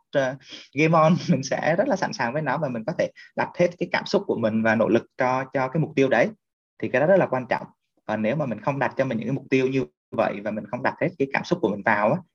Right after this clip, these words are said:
thì rồi mình cũng mất thời gian, rồi mình cũng sẽ mệt, rồi mình cũng sẽ phải nỗ lực, mình phải chăm chỉ. Nhưng mà sau đó cái, cái mà mình đạt được nó sẽ không tới á, mình sẽ luôn có cảm giác nó lưng lửng kiểu như thế nào đấy. Thì nó, nó,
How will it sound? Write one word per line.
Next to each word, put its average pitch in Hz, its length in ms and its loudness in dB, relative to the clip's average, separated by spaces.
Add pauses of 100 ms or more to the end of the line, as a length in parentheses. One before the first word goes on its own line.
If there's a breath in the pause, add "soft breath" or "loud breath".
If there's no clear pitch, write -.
(180)
thì 120 120 -4
rồi 117 200 2
mình 110 120 -2
cũng 127 160 2
mất 202 140 4
thời 143 100 4
gian, 123 220 2 (880)
rồi 127 180 4
mình 117 160 -4
cũng 113 100 -6
sẽ 104 200 -2
mệt, 101 260 0 (800)
rồi 104 140 -2
mình 104 160 -4 (400)
cũng - 160 0
sẽ 170 200 -2
phải - 100 0
nỗ 196 140 2
lực, 196 180 2 (120)
mình 110 140 -6
phải 110 80 -2
chăm 135 240 2
chỉ. - 280 2 (440)
Nhưng 156 120 2
mà 131 100 0
sau 147 200 2
đó 143 280 0
cái, 165 260 -2
cái - 200 -4
mà 175 120 0
mình 113 140 -2
đạt 107 200 -2
được 113 240 0
nó 156 100 0
sẽ - 300 -4
không 175 300 -4
tới 147 280 6
á, 381 100 2
mình 214 200 0
sẽ - 100 -2
luôn 156 160 -4
có 180 100 2
cảm 113 260 -6
giác 165 240 -2
nó 196 240 0
lưng 190 260 0
lửng - 280 2
kiểu - 140 -4
như 156 180 -6 (180)
thế 196 80 -2
nào 143 160 0
đấy. 131 160 0 (580 soft breath)
Thì 117 100 -6
nó, 139 400 -4
nó, 170 340 -6